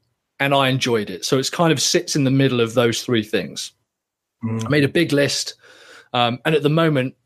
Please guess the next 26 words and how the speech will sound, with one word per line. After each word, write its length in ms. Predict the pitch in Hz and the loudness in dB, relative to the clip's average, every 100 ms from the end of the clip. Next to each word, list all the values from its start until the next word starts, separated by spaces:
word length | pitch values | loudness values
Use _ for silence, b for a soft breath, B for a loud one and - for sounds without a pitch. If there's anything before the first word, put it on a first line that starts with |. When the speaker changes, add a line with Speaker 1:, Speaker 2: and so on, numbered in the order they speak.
| _ _ 135 | _ _ -6
Speaker 1:
it's 240 | 135 - | -6 -2
email 260 | 139 139 117 | 0 0 0
marketing. 540 | 117 107 - 98 90 | 0 -2 -4 -12 -10
I'm 120 | 104 113 | -12 -4
good 160 | 151 | 0
at 80 | 175 | 2
email 260 | 185 190 185 | 2 4 4
marketing. 440 | 185 185 - 190 175 | 2 0 -2 -4 -4
I 80 | 104 | -4
like 360 | 101 131 - | 0 0 0
doing 240 | 170 156 151 | 0 0 0
email 300 | 147 151 143 | 2 2 2
marketing, 380 | 139 131 139 131 | 0 -2 -6 -8
and 80 | |
people 320 | - 131 127 113 | -8 -6 -2 -2
value 440 | 101 107 104 98 | 0 0 0 -2
email 280 | 101 104 92 | -2 0 -2
marketing. 460 | 92 - - - - B B B | -4 -10 -12 -18 -20 B B B
At 100 | 131 | -2
the 60 | 123 | -2
time, 320 | - 160 151 | 2 2 4
it 40 | |
was 120 | 131 113 | 2 0
blog 300 | 127 120 - | 2 0 0
post 260 | 107 101 | -4 -2
opt-ins. 500 | 107 - 120 110 - | -4 -6 -12 -12 -16